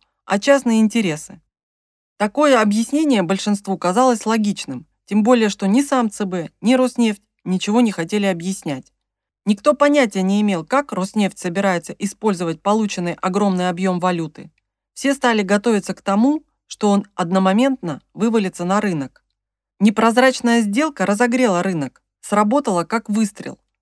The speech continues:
Курс рубля продолжал снижаться – интервенции не помогали охладить валюту. Шуры-муры с Сечиным попали в спираль санкций, низкой цены на нефть,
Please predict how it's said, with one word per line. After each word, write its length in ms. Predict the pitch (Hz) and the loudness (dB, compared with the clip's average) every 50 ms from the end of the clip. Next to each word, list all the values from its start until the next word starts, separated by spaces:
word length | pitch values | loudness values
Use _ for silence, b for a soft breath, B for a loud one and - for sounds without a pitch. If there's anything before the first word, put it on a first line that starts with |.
| _ _ _ _ _ _ | _ _ _ _ _ _
Курс 320 | - - 277 247 247 - - - | -4 -2 0 0 0 -4 -6 -4
рубля 380 | - 208 240 226 240 277 302 302 | 0 2 2 2 4 2 2 2
продолжал 560 | - 240 196 170 190 196 196 214 247 254 247 | 0 -4 0 2 2 2 2 2 2 0 0
снижаться – 680 | - - 233 233 220 208 208 170 160 - - - - _ _ _ _ _ _ - | 0 -2 -2 -2 0 0 -2 -2 -2 -6 -12 -18 -18 _ _ _ _ _ _ -4
интервенции 720 | - 208 202 - 220 233 247 285 302 277 285 - 170 156 | 0 0 0 2 2 2 2 2 0 0 -2 -4 -6 -6
не 160 | 160 175 208 | -2 -4 -4
помогали 520 | 202 - 240 247 254 254 233 262 247 196 170 | -2 0 2 2 2 4 4 2 2 2 0
охладить 460 | 170 - - 190 190 190 226 226 - | -2 -2 -2 -2 0 0 -2 -2 -2
валюту. 600 | 180 196 208 208 202 185 160 - - 131 - _ _ _ _ _ _ _ _ _ | 0 0 0 2 0 -2 -4 -6 -12 -18 -18 _ _ _ _ _ _ _ _ _
Шуры-муры 640 | - - 302 330 339 320 269 214 214 269 285 240 190 | -6 -2 0 2 4 4 4 4 6 4 4 2 0
с 80 | 156 - | -2 -4
Сечиным 460 | - - 240 233 - 240 220 214 196 | -4 -2 -2 -2 -2 -2 -2 -4 -2
попали 400 | - 202 196 - 233 254 247 233 | -2 -2 -2 0 0 0 0 0
в 60 | - | -4
спираль 400 | - - - 202 202 220 226 220 | -8 -8 -4 -2 0 0 0 -2
санкций, 680 | 208 - - 196 170 156 143 - - - 143 127 - _ _ _ _ _ - | -4 -2 0 0 0 0 -4 -10 -16 -16 -16 -16 -16 _ _ _ _ _ -2
низкой 340 | - 240 262 262 - 247 233 | 0 0 0 0 0 -4 -4
цены 320 | 208 - 220 226 233 240 226 | -4 -2 0 2 2 4 4
на 140 | 226 226 | 2 2
нефть, 360 | 226 220 202 165 143 - _ | 2 0 0 -2 -4 -6 _